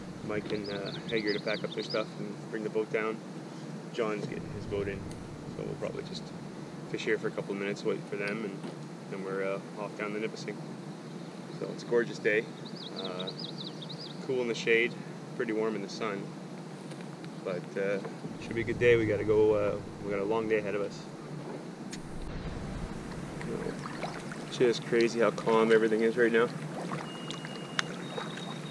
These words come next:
John seemed to have found a, a little pool over here.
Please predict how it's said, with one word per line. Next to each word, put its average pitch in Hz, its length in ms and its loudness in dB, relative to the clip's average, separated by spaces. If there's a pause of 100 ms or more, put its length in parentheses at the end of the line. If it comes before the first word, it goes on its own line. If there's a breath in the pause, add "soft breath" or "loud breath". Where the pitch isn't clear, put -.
(240)
John 95 280 4
seemed 101 220 -2
to 98 80 4
have 101 120 4
found 101 220 4
a, 92 40 2
a - 560 -6
little 104 180 2 (120)
pool 127 220 8
over 110 160 8
here. 113 240 6